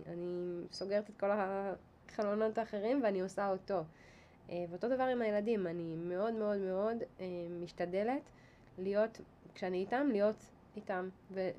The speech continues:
ולא לחשוב באותו זמן על, אה, דברים שקורים בעסק ועל כל מה שלא הספקתי ועל כל זה.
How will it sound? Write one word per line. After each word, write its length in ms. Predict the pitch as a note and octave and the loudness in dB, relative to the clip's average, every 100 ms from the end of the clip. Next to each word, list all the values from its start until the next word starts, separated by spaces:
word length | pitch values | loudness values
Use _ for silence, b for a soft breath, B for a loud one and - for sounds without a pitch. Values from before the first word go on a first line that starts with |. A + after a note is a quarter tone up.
| F3+ | 0
ולא 240 | F#3 A3 | 4 4
לחשוב 380 | A3+ - A3 G#3 | 2 2 0 2
באותו 240 | G#3 G#3 | -2 -2
זמן 280 | G#3 G#3+ G#3+ | 0 0 2
על, 260 | G#3 G#3 G3+ | 2 2 0
אה, 120 | G3+ | -2
דברים 240 | G3+ G#3 G#3+ | -2 -2 -2
שקורים 400 | G#3+ G#3 G#3 G#3 | -6 -4 -4 -2
בעסק 420 | G#3 G#3+ A3 G#3+ | -2 -2 -4 -4
ועל 140 | F3 F3 | -4 -2
כל 160 | F#3 | -2
מה 80 | G3 | -4
שלא 200 | G3 F#3+ | -2 -2
הספקתי 460 | F#3+ - G#3 - G#3+ | -2 -4 -6 -4 -4
ועל 200 | F3 E3+ | -4 -6
כל 180 | - E3+ | -6 -4
זה. 180 | F3+ | -2